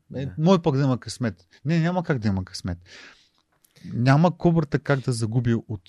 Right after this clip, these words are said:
Speaker 1: M M A състезател в боксов матч. Няма шанс. Ако ще десет пъти да играе, десет пъти ще спечели.
Speaker 2: Мисля, че много добре тук би паснал онзи момент от втората ти среща, която си загубил,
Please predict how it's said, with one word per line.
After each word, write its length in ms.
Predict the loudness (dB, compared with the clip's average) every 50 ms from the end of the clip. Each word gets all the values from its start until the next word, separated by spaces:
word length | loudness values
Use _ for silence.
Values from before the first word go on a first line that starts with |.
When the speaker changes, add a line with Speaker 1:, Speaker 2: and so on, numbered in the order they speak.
| -20 _ _ _ -4
Speaker 1:
M 140 | 0 0 0
M 120 | 0 0
A 40 | -4
състезател 600 | -6 -8 -14 -14 -10 -6 -6 -6 -4 -4 -4 -4
в 160 | -6 -8 -8
боксов 360 | -6 -6 -6 -8 -10 -12 -10
матч. 220 | -10 -8 -8 -8 -6
Няма 300 | -6 -6 -4 -4 -6 -6
шанс. 560 | -8 -8 -6 -4 -4 -4 -4 -6 -8 -14 -18 -20 _ _ _ -8
Ако 180 | -8 -8 -8 -8
ще 180 | -8 -6 -6
десет 380 | -4 -2 -2 -2 0 0 -2 -2
пъти 200 | -2 -4 -4 -2
да 80 | -2 -2
играе, 220 | 0 0 0 0
десет 300 | -2 -2 -4 -6 -6 -4
пъти 160 | -6 -6 -6 -6
ще 100 | -10 -10
спечели. 300 | -12 -10 -8 -8 -8 -8 -8 _ -6
Speaker 2:
Мисля, 160 | -6 -6 -4
че 120 | -4 -4
много 220 | -4 -2 -2 -2 -2
добре 680 | -2 -2 -2 -2 0 0 0 0 -2 -2 -4 -6 -8 -10 -12
тук 140 | -14 -14 -10
би 200 | -8 -8 -6 0
паснал 560 | 2 2 2 2 0 -4 -4 -4 -4 -4 -6 -6
онзи 480 | -6 -6 -6 -6 -6 -4 -4 -4 -4 -4
момент 360 | -4 -4 -4 -4 -4 -4 -6
от 120 | -10 -16
втората 400 | -14 -8 -4 -2 -2 -2 -4 -8
ти 100 | -10 -14
среща, 680 | -12 -10 -8 -6 -6 -6 -6 -8 -8 -8 -6 -6 -6 -6 -6
която 280 | -6 -6 -6 -8 -10
си 100 | -16 -16
загубил, 680 | -14 -14 -12 -12 -10 -8 -6 -4 -4 -4 -4 -4 -6 -8